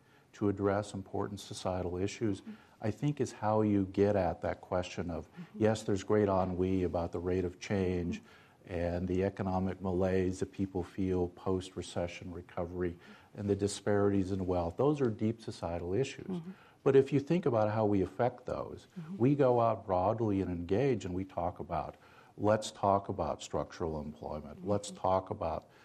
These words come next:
Speaker 1: societal change. Let's talk about policy. Let's talk about how science and technology can engage and address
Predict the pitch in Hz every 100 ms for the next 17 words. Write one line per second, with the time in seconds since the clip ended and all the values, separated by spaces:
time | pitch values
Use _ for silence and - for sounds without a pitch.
0 | - - 104 - 87 90 85 85 - 82
1 | 78 82 85 - - 82 87 82 78 -
2 | 87 82 85 - 87 - - - 107 104
3 | - 101 101 98 95 98 92 - 87 90
4 | 90 92 - 101 90 85 85 90 90 87
5 | - 85 87 85 87 87 92 87 85 -
6 | 92 90 -